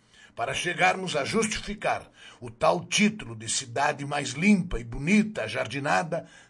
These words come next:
temos ainda muito pela frente.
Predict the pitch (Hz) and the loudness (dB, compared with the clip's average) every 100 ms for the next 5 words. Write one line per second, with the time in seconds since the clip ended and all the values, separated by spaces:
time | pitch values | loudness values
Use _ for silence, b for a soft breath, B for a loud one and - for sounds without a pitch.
0 | B - 160 156 156 139 131 143 165 165 | B -4 -2 -2 -6 -4 -2 0 -2 0
1 | 165 - - 147 160 185 185 180 175 - | -2 -2 -10 -2 2 4 4 4 2 0
2 | 143 143 127 127 117 - 80 73 71 | -8 -8 -6 -4 -4 -6 -14 -14 -20